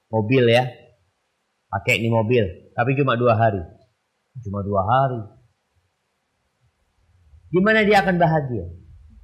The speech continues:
Wahadih dunia. Ini dunia, jemaah. Seperti orang yang bermimpi melihat segala keindahan, tahu-tahu dia bangun, dia tetap di atas tempat tidurnya.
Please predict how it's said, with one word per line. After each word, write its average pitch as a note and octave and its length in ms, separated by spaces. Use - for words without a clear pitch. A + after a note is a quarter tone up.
Wahadih C3+ 800
dunia. B2+ 400
Ini A#3 180
dunia, G3 240
jemaah. C#3 360
Seperti D3+ 400
orang F3 300
yang E3 100
bermimpi F3+ 720
melihat E3 420
segala E3+ 400
keindahan, F#3 720
tahu-tahu D#3+ 380
dia F3 100
bangun, A3+ 720
dia C#3+ 80
tetap E3 300
di D#3 80
atas C#3+ 260
tempat C#3 240
tidurnya. A#2+ 400